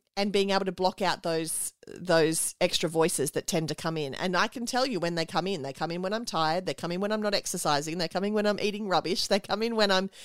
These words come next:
overscheduling myself, when I'm too busy, when I'm not holding my boundaries. So it's all those things that I know that I need to do in order to cultivate that positive mindset,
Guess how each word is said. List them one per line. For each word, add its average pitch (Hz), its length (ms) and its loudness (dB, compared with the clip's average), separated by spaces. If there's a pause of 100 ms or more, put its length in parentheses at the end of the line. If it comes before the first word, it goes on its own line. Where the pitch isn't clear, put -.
(340)
overscheduling 190 800 4
myself, 156 580 2
when 165 140 2
I'm 160 180 2
too 214 260 2
busy, 165 300 2
when 170 140 4
I'm 160 140 2
not 180 220 2
holding 202 340 2
my 202 120 2
boundaries. 123 720 -2 (440)
So 226 220 2
it's 233 220 -2
all 269 240 2
those 240 300 2
things 180 360 -2
that 180 140 4
I 185 220 4
know 190 340 4
that 165 200 2
I 185 220 4
need 180 300 0
to 180 100 -4
do 170 260 2
in 202 120 4
order 175 200 6
to - 200 -4
cultivate 175 500 -2
that - 160 -2
positive 170 380 -4
mindset, 165 680 2